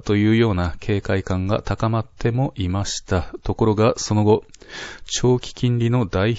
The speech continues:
表的な指標であるところの十年もの国債利回りはむしろ低下したのです。他の短期国債についても、またより長期の国債利回りについても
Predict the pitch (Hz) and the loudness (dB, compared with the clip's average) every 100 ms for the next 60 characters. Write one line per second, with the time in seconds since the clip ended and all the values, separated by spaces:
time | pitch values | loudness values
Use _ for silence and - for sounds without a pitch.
0 | - 123 120 120 - 117 - 113 - 117 | 0 0 0 -4 -2 -2 0 -2 2 2
1 | 110 113 110 - 107 113 117 98 85 - | 4 2 2 0 0 2 2 0 -2 -2
2 | 98 95 95 95 92 90 90 - - 101 | 0 2 2 2 0 -2 -6 -6 -4 -2
3 | 95 98 110 92 87 - 98 107 107 95 | 0 2 2 2 -2 -2 0 0 0 -2
4 | 107 - 104 110 - 113 113 - 123 - | 0 0 0 -2 -2 -2 0 0 0 -2
5 | - 113 107 80 - - - - - - | 0 2 2 0 -2 -6 -10 -14 -18 -18
6 | - - - - - - - - - - | -20 -20 -20 -18 -14 -12 -12 -14 -12 -12
7 | - - 127 113 101 - 117 113 - - | -12 0 2 4 2 2 2 2 0 0
8 | - - 95 - 92 87 - 101 98 95 | 0 0 0 0 -4 -4 -4 -2 0 0
9 | 110 - 101 92 - 98 107 - 95 92 | 0 -2 -2 -2 0 0 0 0 0 2
10 | 117 - - 127 - 90 85 - 87 - | 2 2 2 2 2 -2 -2 -6 -4 0
11 | 101 95 95 104 101 90 104 92 - - | 0 2 0 2 0 -2 -4 -6 -4 -4
12 | 104 101 87 | -2 0 -2